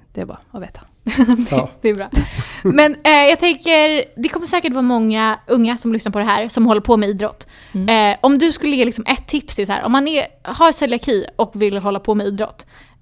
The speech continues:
Speaker 3: eh, och
Speaker 2: Mm.
Speaker 3: gärna liksom komma till elitnivå, vad är, vad skulle du säga till dem?
Speaker 1: Att det är absolut inget hinder. Att det alltid går att lösa, men att man måste våga prata om det.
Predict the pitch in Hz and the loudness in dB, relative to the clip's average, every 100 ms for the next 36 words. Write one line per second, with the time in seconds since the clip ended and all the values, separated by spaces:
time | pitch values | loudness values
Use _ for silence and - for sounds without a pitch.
0 | - 220 208 202 - 220 - 208 220 208 | -2 0 2 0 0 0 -2 -2 0 2
1 | 208 202 - - 214 220 208 202 202 190 | 0 -6 -8 -4 -4 -2 -4 -4 -6 -6
2 | 208 214 - - _ - 226 254 233 226 | -6 -6 -8 -12 _ -2 4 6 6 4
3 | 214 240 - 226 214 214 214 208 202 - | 2 -2 0 -2 -2 -2 -4 -4 -6 -8
4 | 196 _ _ _ 220 202 220 202 202 196 | -14 _ _ _ -6 -2 0 2 0 -2
5 | 190 - 202 190 - 202 180 - 170 156 | -6 -6 -4 -4 -2 -4 -4 -6 -8 -8
6 | 160 - - - _ - - - - 196 | -14 -16 -20 -20 _ -14 -12 -12 -10 -6
7 | 214 202 233 220 214 233 233 220 247 - | -6 -6 -4 -2 0 0 0 -4 -6 -8
8 | 214 214 226 240 233 226 220 208 - 208 | -4 -2 -2 0 0 0 0 0 0 -2
9 | 196 175 - | -2 -8 -10